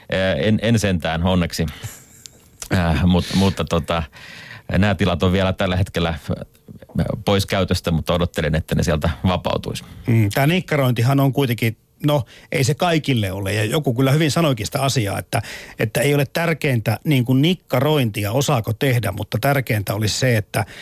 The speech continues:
Speaker 2: olisi niin kuin mahdollisuus. Ikään kuin, että on se tila ja mahdollisuus toteuttaa itseensä, vaikka ei osaisi mitään tehdä ja aina löisi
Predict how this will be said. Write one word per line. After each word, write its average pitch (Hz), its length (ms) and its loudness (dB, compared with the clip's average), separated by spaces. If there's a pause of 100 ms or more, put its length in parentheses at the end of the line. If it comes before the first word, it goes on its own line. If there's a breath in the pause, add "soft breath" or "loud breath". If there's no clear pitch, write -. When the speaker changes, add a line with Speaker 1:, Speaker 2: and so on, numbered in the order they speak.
(200 loud breath)
Speaker 2:
olisi 131 240 2
niin 123 80 4
kuin 131 100 2
mahdollisuus. 147 960 0
Ikään 135 260 2
kuin, 123 120 0
että 135 140 0
on 135 80 4
se 139 140 4
tila 202 300 4
ja 131 100 2
mahdollisuus 127 580 2 (240 loud breath)
toteuttaa 139 480 0
itseensä, 127 400 0
vaikka 131 280 0
ei 139 80 2
osaisi 139 280 2
mitään 139 360 0
tehdä 110 180 0
ja 107 120 0
aina 131 240 2
löisi 117 240 0